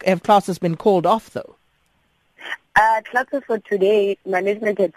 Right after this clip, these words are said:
Speaker 2: said that classes will resume today, but by the look of things, it would be impossible for classes to resume because of, uh, the protest is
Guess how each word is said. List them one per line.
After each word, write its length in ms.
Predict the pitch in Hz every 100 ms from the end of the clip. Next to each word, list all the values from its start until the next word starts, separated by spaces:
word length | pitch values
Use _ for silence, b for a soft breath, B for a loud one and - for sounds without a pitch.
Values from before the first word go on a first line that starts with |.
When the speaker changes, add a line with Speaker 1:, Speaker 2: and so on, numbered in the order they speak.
| -
Speaker 2:
said 220 | 190 175
that 220 | 160 -
classes 360 | - 180 - 185
will 160 | 170 165
resume 460 | 160 156 147 160 170
today, 300 | 160 160 165
but 220 | 175 165 _ -
by 160 | 170
the 120 | 170
look 240 | 170 190 202
of 140 | 175 -
things, 260 | 185 170 175 - - -
it 140 | 165
would 160 | 180 170
be 140 | 180
impossible 560 | 170 170 196 208 190 180
for 160 | - 151
classes 440 | - 175 - 165 - -
to 300 | 165 156 151 _ b b b b
resume 720 | 165 165 156 156 180 190 185 175
because 400 | 165 - 180 175
of, 240 | 180 170 165 - _ -
uh, 260 | 175 175 175
the 140 | 170
protest 460 | - 196 190 208 202
is 140 | 180